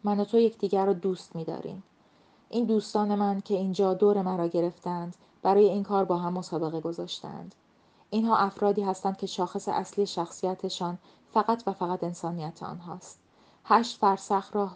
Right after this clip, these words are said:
از تبریز تا اینجا را توی این برف و سرما برای دیدن من پشت سر می‌گذارند و فقط منتظرند که ببینند از دهان من چه در می‌آید تا با سر و جان به دنبال آن بدوند.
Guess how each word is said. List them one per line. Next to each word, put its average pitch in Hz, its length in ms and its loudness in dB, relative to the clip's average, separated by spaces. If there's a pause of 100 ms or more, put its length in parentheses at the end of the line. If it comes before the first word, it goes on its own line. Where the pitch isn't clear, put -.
از - 200 -6
تبریز 190 420 -2
تا 180 140 -4
اینجا 185 320 -2
را 185 180 -2
توی 208 240 -8
این 196 180 -2
برف 185 300 0
و - 20 0
سرما 175 420 -2
برای 180 280 2
دیدن 190 380 -2
من 180 160 -2
پشت 175 320 -8
سر 165 280 -8
می‌گذارند 170 680 -10 (440)
و 208 40 2
فقط 220 320 4
منتظرند 196 580 0
که 202 120 -4
ببینند 190 460 0
از 175 160 -2
دهان 185 320 -2
من 190 160 0
چه 214 180 -2
در 175 200 0
می‌آید 175 500 -8
تا 190 140 -4
با 175 100 2
سر 185 240 -4
و 175 40 2
جان 208 240 -2
به 190 60 0
دنبال 175 380 -4
آن 165 140 -6
بدوند. 170 580 -10